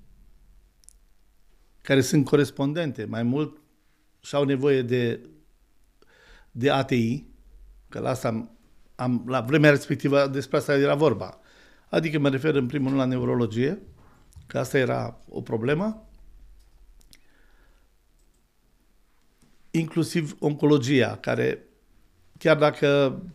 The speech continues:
uh, dar sunt cazuri în care, chiar sunt foarte multe cazuri în care s-, sunt probleme foarte mari, inclusiv secția de la interne.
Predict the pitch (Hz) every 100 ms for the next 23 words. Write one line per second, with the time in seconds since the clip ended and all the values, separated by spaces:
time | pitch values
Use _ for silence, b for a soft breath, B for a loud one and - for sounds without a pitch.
0 | - b b b - - 135 151 143 -
1 | - - - 170 170 143 151 151 147 156
2 | 147 156 151 151 - - - - _ _
3 | _ _ _ _ _ _ - - - 147
4 | 120 - 143 - - - - - 151 143
5 | 131 127 120 139 135 131 123 127 127 -
6 | - - - - 127 123 127 120 120 113
7 | 151 117 113 147 196 - - - - -
8 | b b b b b b - 311 220 185
9 | - 160 - 131 143 127 123 117 139 160
10 | 165 175